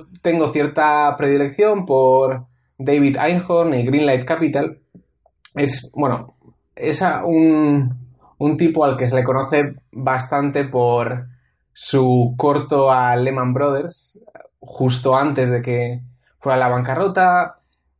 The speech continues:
En general, se ha hecho famoso por sus, por sus apuestas a, a corto. Eh, tiene un libro sobre, eh, otra compañía a la que también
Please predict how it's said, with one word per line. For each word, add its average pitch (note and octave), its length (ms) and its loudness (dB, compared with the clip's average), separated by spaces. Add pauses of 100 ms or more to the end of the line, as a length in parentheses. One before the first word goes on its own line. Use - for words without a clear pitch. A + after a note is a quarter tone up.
(580)
En F3 140 -2
general, A#3 500 0
se - 140 -10
ha - 20 -4
hecho G#3+ 240 -4
famoso F3+ 840 0
por B2 520 2
sus, A#2 880 -4 (640)
por C3 100 -2
sus B2+ 160 2
apuestas D#3+ 720 0
a, F#2 180 -6
a B2 80 -8
corto. C#3 580 -4 (440)
Eh, - 200 -16
tiene C3+ 200 2
un C3 180 2
libro C3+ 640 4
sobre, B2 720 0 (680)
eh, A#2 520 0 (120)
otra B2 200 -2
compañía F#3 580 0
a D#3 80 0
la B2 120 0
que C3 80 -4
también B2+ 600 -2